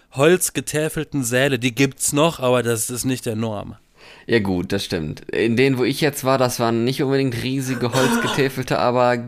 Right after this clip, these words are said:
Speaker 2: kleinere holzgetäfelte Gerichtssäle.
Speaker 1: Na, manche sehen auch aus wie so ein Konferenzraum, so wie
Speaker 2: Ja,
Speaker 1: so
Speaker 2: das stimmt.
Speaker 1: in der Schule so ein Lehrerzimmer.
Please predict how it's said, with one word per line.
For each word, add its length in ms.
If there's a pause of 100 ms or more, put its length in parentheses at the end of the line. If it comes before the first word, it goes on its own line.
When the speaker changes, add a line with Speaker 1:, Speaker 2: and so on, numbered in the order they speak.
Speaker 2:
kleinere 600
holzgetäfelte 1120
Gerichtssäle. 1000
Speaker 1:
Na, 120
manche 320
sehen 240
auch 120
aus 180
wie 60
so 80
ein 60
Konferenzraum, 1000
so 300 (360)
wie 120
Speaker 2:
Ja, 140
Speaker 1:
so 60
Speaker 2:
das 140
stimmt. 200
Speaker 1:
in 120
der 100
Schule 360
so 80
ein 40
Lehrerzimmer. 640